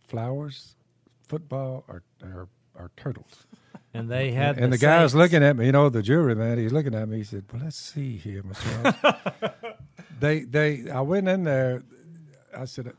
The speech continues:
Speaker 1: they said, Well, he's not gonna come if you're open for business. He's not gonna walk in there.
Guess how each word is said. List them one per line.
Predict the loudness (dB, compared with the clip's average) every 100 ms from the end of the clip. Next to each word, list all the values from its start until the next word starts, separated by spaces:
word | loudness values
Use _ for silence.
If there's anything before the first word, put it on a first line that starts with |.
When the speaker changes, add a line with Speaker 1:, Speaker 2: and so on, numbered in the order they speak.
| -20
Speaker 1:
they | -14 -10 -10
said, | -10 -10
Well, | -8
he's | -8 -8
not | -10 -10
gonna | -14
come | -12 -10 -8 -10
if | -12
you're | -14 -12
open | -12 -12 -16
for | -18
business. | -12 -10 -10 -12 -12
He's | -10
not | -10 -10
gonna | -10
walk | -10 -10
in | -10 -12
there. | -12 -16